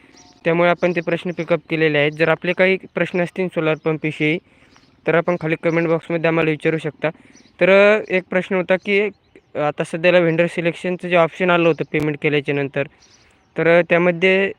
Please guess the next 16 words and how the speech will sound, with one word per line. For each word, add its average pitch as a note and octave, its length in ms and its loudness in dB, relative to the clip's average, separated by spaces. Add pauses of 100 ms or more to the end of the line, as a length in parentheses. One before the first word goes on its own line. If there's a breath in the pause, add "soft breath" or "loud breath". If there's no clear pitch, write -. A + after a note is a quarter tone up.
(200)
शक्ती - 320 -6
कंपनी F#3 420 0
आहे, C#3 220 0
म्हणजे C3+ 280 -6
शेतकऱ्याला E3 500 -2
शक्ती - 280 -8
कंपनी E3+ 340 -2
सिलेक्ट F3+ 300 -2
करायची D#3 400 -2
किंवा D#3 140 0
आपल्याला D#3+ 260 0
जी D#3+ 80 -4
कंपनी E3+ 420 -2
सिलेक्ट E3 420 -4
करायची F3+ 360 2
आहे, C#3+ 160 2